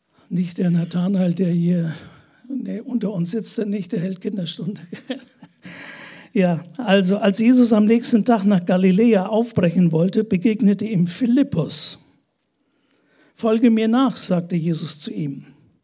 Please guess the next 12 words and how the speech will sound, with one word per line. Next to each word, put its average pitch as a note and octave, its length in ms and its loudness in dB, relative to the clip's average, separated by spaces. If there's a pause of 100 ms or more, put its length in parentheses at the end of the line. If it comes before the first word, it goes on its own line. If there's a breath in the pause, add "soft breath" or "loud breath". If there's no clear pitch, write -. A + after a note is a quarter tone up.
(580 soft breath)
Philippus A3+ 580 2
stammte G3+ 420 0
aus F3 260 -4
Bethsaida, F3 840 -2
der A3 200 0
Stadt, F3+ 640 -6 (320 soft breath)
aus F3 240 -4
der G#3 240 -2
auch F#3 180 -2
Andreas F#3+ 640 -4
und F#3 180 -2
Petrus, A3+ 520 -4